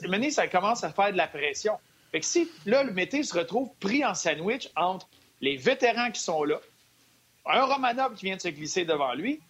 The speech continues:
puis là, toute cette gang-là qui court en arrière. Fait que m-, moi, avec, moi aussi, je suis dans cette situation.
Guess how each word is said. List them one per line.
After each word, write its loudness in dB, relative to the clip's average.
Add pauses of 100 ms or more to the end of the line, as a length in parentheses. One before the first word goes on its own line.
(120)
puis 0
là, 2
toute 2
cette 2
gang-là 2
qui -12
court 0
en -2
arrière. -2 (380)
Fait -8
que -20 (180)
m-, -8 (240)
moi, 4
avec, 2
moi 2
aussi, 2
je 0
suis 0
dans 0
cette -4
situation. 0